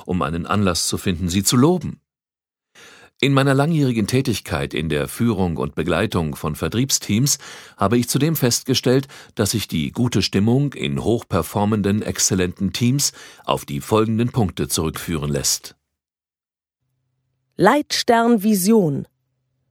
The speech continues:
Speaker 1: Das Team wird von einer gemeinsamen Vision getragen. Wer weiß, für welche übergeordneten Ziele er einen Beitrag in seinem überschaubaren Bereich leistet,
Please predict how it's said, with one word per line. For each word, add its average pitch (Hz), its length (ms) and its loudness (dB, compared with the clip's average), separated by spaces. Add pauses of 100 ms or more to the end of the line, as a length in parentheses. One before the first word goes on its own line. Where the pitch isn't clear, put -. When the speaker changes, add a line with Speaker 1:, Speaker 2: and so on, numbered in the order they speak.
(600)
Speaker 1:
Das 117 200 2
Team 151 280 4
wird 104 160 2
von 98 160 2
einer 78 260 0
gemeinsamen 90 680 2
Vision 92 480 2
getragen. 69 560 -4 (500)
Wer 78 180 0
weiß, 117 340 0
für 67 200 -4
welche 92 280 0
übergeordneten 92 880 0
Ziele 127 360 2
er 60 180 -2
einen 82 260 -2
Beitrag 90 480 0
in 87 100 0
seinem 85 300 0
überschaubaren 90 800 0
Bereich 90 340 -2
leistet, 104 440 0